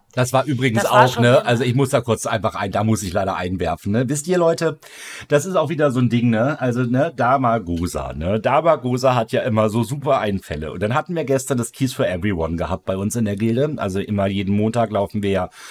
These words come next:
Speaker 1: zusammen ja die Keys, ne? Für den einen oder anderen, der noch nicht so viel Erfahrung hat. Und wir hatten dann auch jemanden dabei gehabt, der neu bei uns in der Gilde ist und auch noch nicht so ganz viel Erfahrung hat im M plus. Und da sind wir halt so ein paar kleine Keys gelaufen und es hat ein Tank gefehlt.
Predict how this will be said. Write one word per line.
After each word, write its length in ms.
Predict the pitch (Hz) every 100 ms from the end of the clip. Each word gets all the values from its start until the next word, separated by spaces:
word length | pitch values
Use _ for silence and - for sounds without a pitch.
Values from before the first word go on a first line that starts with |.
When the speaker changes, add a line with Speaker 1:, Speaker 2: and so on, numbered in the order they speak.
| - - _ _
Speaker 1:
zusammen 400 | - 113 110 110
ja 100 | 107
die 140 | 98 92
Keys, 400 | - 175 190 -
ne? 320 | 123 156 165
Für 120 | -
den 160 | 110 101
einen 180 | 101 117
oder 160 | 113
anderen, 300 | 85 113 110
der 120 | 101 95
noch 80 |
nicht 140 | 92 90
so 60 |
viel 120 | - 98
Erfahrung 420 | 98 151 147 147
hat. 160 | 135 135
Und 120 | 131
wir 100 | 139
hatten 220 | 151 165
dann 120 | 139
auch 160 | 123 120
jemanden 360 | 131 123 113
dabei 240 | 107 107 110
gehabt, 260 | 110 104
der 180 | - 98
neu 220 | 95 123
bei 80 | 147
uns 180 | 143 131
in 60 | 113
der 120 | 107
Gilde 240 | 113 160
ist 300 | 170 139 143 -
und 400 | 120 120 113 -
auch 320 | 101 107 110 - - - - -
noch 180 | - 139
nicht 180 | 117 160
so 120 | 147
ganz 260 | 120 117 123
viel 220 | - 123
Erfahrung 500 | 110 110 107 101 98
hat 160 | 101 127
im 100 | 131
M 140 | 127
plus. 220 | 127 151
Und 60 | 196
da 40 |
sind 160 | 190 196
wir 80 | 180
halt 160 | 151
so 80 | 139
ein 40 |
paar 120 | 123 110
kleine 300 | - 95 95
Keys 240 | 170 165
gelaufen 340 | 143 135 135
und 100 | 147
es 120 | 139 135
hat 120 | 120
ein 100 | 123
Tank 220 | - 82
gefehlt. 420 | 87 - 80 69